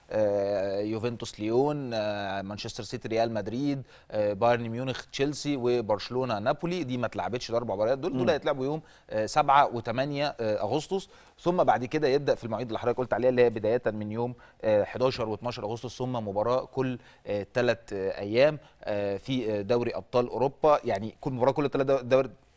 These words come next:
Speaker 1: مباراة كل تلات ايام في دوري ابطال اوروبا وفي الدوري المحلي، يعني هيلعب
Speaker 2: مم.
Speaker 1: سبت وحد وتلات واربع، سبت
Speaker 2: مم.
Speaker 1: وحد وتلات واربع، غير ما كان بيحصل في الوضع الطبيعي اللي هو كان بيسيب اسبوع واسبوع.
Speaker 2: مم.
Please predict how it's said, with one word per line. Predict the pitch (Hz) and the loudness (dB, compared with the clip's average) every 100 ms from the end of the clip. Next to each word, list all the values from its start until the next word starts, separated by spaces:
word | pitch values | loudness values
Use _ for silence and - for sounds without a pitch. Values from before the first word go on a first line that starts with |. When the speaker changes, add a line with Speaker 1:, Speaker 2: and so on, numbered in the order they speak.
| _ - | _ -10
Speaker 1:
مباراة | 117 117 123 | 0 6 6
كل | 110 139 135 | 6 2 4
تلات | 139 139 - | 4 4 2
ايام | 113 117 98 | 0 0 0
في | 98 | 2
دوري | 123 127 | 4 4
ابطال | 127 135 | 4 0
اوروبا | 143 170 - | 2 2 2
وفي | 131 | 0
الدوري | 156 135 156 139 | 0 4 4 4
المحلي، | 113 92 95 95 | -2 -4 -6 -6
يعني | 95 | -2
هيلعب | 117 117 | 4 4
Speaker 2:
مم. | |
Speaker 1:
سبت | 147 127 | 4 -2
وحد | 120 147 160 | -2 0 0
وتلات | 127 - 127 | 0 0 0
واربع، | 104 92 | -2 -4
سبت | 90 127 | -6 -6
Speaker 2:
مم. | |
Speaker 1:
وحد | 113 139 | -2 -4
وتلات | - 113 113 | -2 -2 -2
واربع، | 92 87 - - - | -6 -8 -20 -20 -14
غير | 120 165 | 0 0
ما | 165 | 2
كان | 151 165 156 | 0 0 2
بيحصل | 170 - 123 | 0 -2 -2
في | |
الوضع | 123 135 123 | 2 4 2
الطبيعي | - 110 151 | 0 -6 -2
اللي | 131 | 0
هو | 127 | 0
كان | 120 | -2
بيسيب | 107 98 151 131 - | -8 -6 -6 -8 -12
اسبوع | 113 - 135 143 | -10 -4 0 0
واسبوع. | 107 95 98 92 80 | 0 -10 -8 -10 -10
Speaker 2:
مم. | - | -16